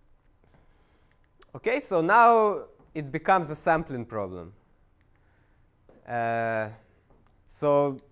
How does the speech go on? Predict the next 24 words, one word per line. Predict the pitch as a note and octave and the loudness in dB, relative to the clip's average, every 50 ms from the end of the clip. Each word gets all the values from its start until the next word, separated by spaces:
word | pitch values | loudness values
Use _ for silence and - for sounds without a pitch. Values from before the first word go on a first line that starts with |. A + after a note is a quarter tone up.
| _ _ _ _ | _ _ _ _
they, | C#3+ C3+ D#3+ E3 E3 E3+ D#3+ D#3+ E3 E3 D3 | -4 -2 0 2 2 0 0 -2 -4 -6 -8
so | C3+ - - - E3+ D#3 D#3 | -10 -10 -6 -2 0 0 0
X | - - F3 F#3+ G#3+ G3+ - - | 2 2 2 2 2 0 -2 -4
has | - G3 F3+ D3+ C#3 C3+ | -2 -2 -4 -4 -4 -2
a, | D3+ D3 C#3+ C3+ C3 B2+ B2+ B2 A#2+ - _ _ _ _ _ _ _ _ _ - - - | 0 2 2 2 2 0 -2 -4 -6 -10 _ _ _ _ _ _ _ _ _ -20 -20 -18
a | C#3 | -14
distribution | C3 C3 C3+ - - C#3+ D#3 C#3+ - D3 C3 | -12 -10 -10 -10 -8 -8 -8 -6 -6 -8 -8
P | - C#3+ C#3+ | -4 -2 0
X, | E3+ A3+ C4+ - - - | 0 0 0 -2 -6 -6
Y | D#3+ D#3 E3 D#3+ | -2 0 2 2
has | E3+ F#3 E3 D3 | 0 -2 -6 -8
a | C#3+ C#3 | -10 -12
distribution | C#3 - - - C3+ C#3+ C#3 - D3 C3 | -12 -12 -12 -10 -10 -10 -10 -10 -10 -12
P | - D3+ D3 | -10 -6 -2
Y, | E3 G#3+ C4 C#4 C#4+ D4+ - - _ _ _ _ - | 0 2 2 2 2 0 -6 -12 _ _ _ _ -8
and | D#3 D#3+ D#3 | -6 -2 -2
they | E3+ | 2
want | E3 G3 G#3 G#3+ G#3+ | 2 2 2 2 0
to | G#3 F3 | -4 -8
sample | - - G3+ F#3 F#3 F#3+ F#3 - F3+ E3 | -2 4 6 6 6 4 2 -2 -4 -4
from | - - E3 D3+ D3 | -4 -6 -6 -6 -6
P | - - F3 F3 | -6 -8 -6 -2
X | - B3+ C#4+ D4 C#4+ D4 - - - - - _ _ _ _ _ _ _ _ _ _ _ _ - - - | 0 0 0 0 -2 -4 -8 -12 -12 -12 -16 _ _ _ _ _ _ _ _ _ _ _ _ -20 -12 -10
together. | - D3+ C#3 D#3+ D3 C3+ A#2 A2 F#2+ F2+ F#2+ | -6 0 4 4 4 4 4 0 -6 -8 -10